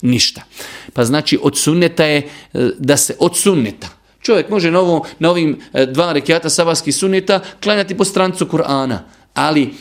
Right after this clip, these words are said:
e, znači, precizno slijeđenje sunneta Božijeg poslanika jeste da se ova dva rekiata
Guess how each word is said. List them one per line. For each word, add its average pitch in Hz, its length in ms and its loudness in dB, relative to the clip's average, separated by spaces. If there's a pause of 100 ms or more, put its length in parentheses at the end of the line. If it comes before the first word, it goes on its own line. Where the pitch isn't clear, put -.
(120)
e, 123 100 -2
znači, 120 300 -4
precizno 165 580 0
slijeđenje 165 440 0
sunneta 175 380 0
Božijeg 170 240 2
poslanika 160 440 -2
jeste 170 200 -2
da 147 40 0
se 139 160 0
ova 160 240 2
dva 160 180 0
rekiata 151 520 0